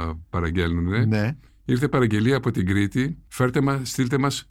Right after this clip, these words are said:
Speaker 1: πέντε όταν έκλαψε η Νίτσα".
Speaker 2: Δεν το πιστεύω αυτό, είναι δικό σου ανέκδοτο.
Speaker 1: Όχι, όχι, όχι, όχι, όχι, όχι. Είναι, είναι πρα-, πρα-, πρα-, πραγματικό της Άγρας.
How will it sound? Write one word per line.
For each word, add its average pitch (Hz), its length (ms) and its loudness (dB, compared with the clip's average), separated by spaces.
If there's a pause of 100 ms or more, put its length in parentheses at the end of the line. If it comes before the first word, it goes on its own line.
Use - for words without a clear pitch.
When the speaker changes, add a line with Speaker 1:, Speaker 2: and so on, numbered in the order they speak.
Speaker 1:
πέντε 127 260 2
όταν 131 240 2
έκλαψε 131 380 0
η 120 60 4
Νίτσα". 120 440 2
Speaker 2:
Δεν 139 120 8
το 127 80 8
πιστεύω 101 360 0
αυτό, 110 180 -4
είναι 117 120 0
δικό 113 260 -2
σου 98 140 -4
ανέκδοτο. 90 540 -4
Speaker 1:
Όχι, 143 300 2
όχι, 143 240 0
όχι, 120 140 -2
όχι, 120 180 0
όχι, 120 140 -6
όχι. 123 180 0
Είναι, 117 120 0 (100)
είναι 123 340 2
πρα-, 113 180 0 (140)
πρα-, 120 400 -2
πρα-, 107 260 -2 (200)
πραγματικό 107 420 0
της - 160 -4
Άγρας. 95 460 0